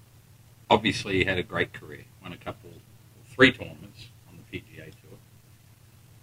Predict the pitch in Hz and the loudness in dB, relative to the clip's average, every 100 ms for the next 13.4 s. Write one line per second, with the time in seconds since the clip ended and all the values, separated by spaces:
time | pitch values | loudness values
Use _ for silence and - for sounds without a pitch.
0 | - 90 90 98 113 117 - 117 - - | -4 2 6 8 8 8 8 6 6 -10
1 | 90 - - - - - 95 92 90 - | -10 -12 -18 -20 -20 -4 2 2 2 -8
2 | - 117 143 131 - 120 110 110 123 - | -12 -4 0 4 6 6 6 4 4 4
3 | 120 123 123 117 98 - 87 - - 90 | 6 6 4 -4 -4 -4 -6 -8 -12 -12
4 | 87 98 90 87 85 82 - 82 - - | -6 -4 -4 -6 -18 -20 -20 -20 -20 -20
5 | - - - 80 78 80 82 - - - | -20 -20 -20 -20 -20 -18 -18 -20 -8 -4
6 | - 90 78 - 78 - - - 85 - | -4 -6 -14 -16 -16 -18 -20 -16 -16 -16
7 | _ _ _ - 123 104 - 104 98 95 | _ _ _ 8 8 4 4 4 6 8
8 | 92 85 - _ - - 98 - - 90 | 8 6 0 _ -20 -8 -2 -2 -2 -6
9 | 87 - 90 85 90 - 82 95 95 113 | -6 -12 -12 -10 -10 -14 -10 0 4 6
10 | 165 185 - 139 120 104 101 - 104 92 | 6 6 6 8 10 10 8 6 2 2
11 | - 107 101 - - _ _ _ _ - | 2 0 0 -2 -20 _ _ _ _ -20
12 | _ _ - 101 101 147 - 185 175 127 | _ _ 0 2 6 6 6 0 0 2
13 | 117 107 98 | 4 4 2